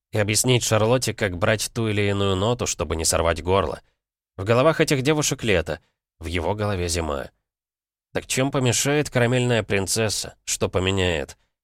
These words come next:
Как оказалось, многое. На второй день Джульетта принесла ему рубашку. Просто села за фортепиано рядом, положила свернутую ткань на колени и строго сказала:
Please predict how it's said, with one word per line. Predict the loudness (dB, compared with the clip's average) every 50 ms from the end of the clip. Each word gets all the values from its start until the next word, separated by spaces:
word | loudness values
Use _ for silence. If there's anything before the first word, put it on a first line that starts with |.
| _ _ _ _ _ _ _
Как | -4 -4 0 0
оказалось, | 0 2 2 2 2 2 0 0 0 0 0 0 0
многое. | 2 2 2 2 2 2 -2 -6 -8 -8 -8 -12 _ _ _ _ _ _ _ _ _ _ _ _ -4
На | -4 -4
второй | 0 0 2 2 2 4
день | 4 2 2
Джульетта | 2 2 2 2 2 2 0
принесла | 0 -2 0 2 2 2 2 2 0
ему | 2 2 2 2 2
рубашку. | 2 2 4 4 2 2 2 -2 -6 -6 -10 -10 _ _ _ -2
Просто | -2 -2 0 0 0 0
села | 2 4 4 6 6 4
за | 4 2
фортепиано | 2 0 0 0 -2 0 2 2 2 4 4 4
рядом, | 4 4 4 4 4 2 0 0
положила | 0 0 0 2 2 2 0 0
свернутую | 2 2 2 2 2 2 0 0 2 0 0
ткань | 0 0 0 0 2
на | 0 0
колени | 0 0 0 2 2 0 0 0
и |
строго | -2 0 0 0 0 0 -2
сказала: | -2 0 0 0 0 2 0 2 0 0 -2